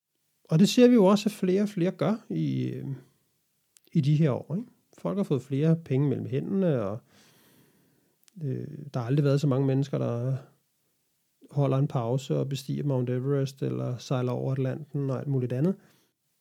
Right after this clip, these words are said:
Begreber som sådan The Great Resignation, en hel generation, der siger op, og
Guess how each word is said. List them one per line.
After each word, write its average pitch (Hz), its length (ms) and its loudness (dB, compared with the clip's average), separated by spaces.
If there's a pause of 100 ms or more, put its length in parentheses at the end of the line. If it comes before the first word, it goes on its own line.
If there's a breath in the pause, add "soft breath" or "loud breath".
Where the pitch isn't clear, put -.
(960)
Begreber 139 440 0
som 151 180 2
sådan 131 260 0
The 131 220 0
Great 135 540 2
Resignation, 139 880 0
en 123 220 -2
hel 143 220 -6
generation, 131 580 -2
der 156 60 -2
siger 120 300 -2
op, 117 320 -6
og 123 240 -8